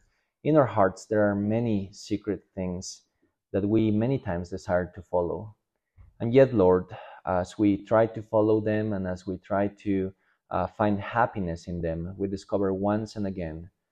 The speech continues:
that none of those, uh, fill us and none of those make us happy. So we pray, Lord, that you may help us to look to Christ,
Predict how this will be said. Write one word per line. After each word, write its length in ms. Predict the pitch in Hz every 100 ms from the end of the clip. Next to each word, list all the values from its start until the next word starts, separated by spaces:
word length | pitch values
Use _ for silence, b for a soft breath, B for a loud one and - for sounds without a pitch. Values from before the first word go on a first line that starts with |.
| _ _ _
that 100 | 95
none 280 | 101 113 127
of 140 | 104
those, 440 | 92 85 85 - - b b -
uh, 220 | 90 90
fill 360 | - 107 101 82
us 260 | 73 -
and 160 | 90 98
none 140 | 113
of 220 | 131 104
those 380 | 92 80 90 -
make 220 | 95 90 90
us 160 | -
happy. 400 | - 82 - 98 - _ _ _ _ _
So 120 | 147
we 120 | 156
pray, 240 | 151 160 160
Lord, 280 | 127 107
that 160 | 101 98
you 100 | 107
may 140 | 107
help 340 | 98 113 110 107
us 140 | 98
to 120 | - 101
look 280 | 104 101
to 80 | -
Christ, 520 | - 92 80 85 -